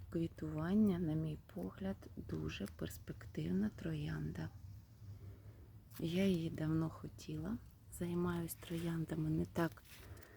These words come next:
давно, але прид-, ну, років чотири-п'ять, але придбала її тільки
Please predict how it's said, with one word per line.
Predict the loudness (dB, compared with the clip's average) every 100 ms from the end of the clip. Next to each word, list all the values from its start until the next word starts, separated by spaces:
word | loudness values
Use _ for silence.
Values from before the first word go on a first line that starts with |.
| -18 -18 -6 0
давно, | 2 4 8 10 8 6 -6 -10 -8 -8 -12 -14 -14 -16 -18 -20 -18 -18 -16 -16 -14 -12 -12 -12 -2
але | 6 6
прид-, | 6 6 4 4 0 2
ну, | 10 12 12 8
років | 6 4 4 -4 -6 -6
чотири-п'ять, | -4 0 4 4 4 2 0 0 -4 -8 -6
але | -2 0
придбала | -2 -2 -2 -2 0 2 2
її | 2 0 2 0
тільки | 0 -4 -4 -4 -2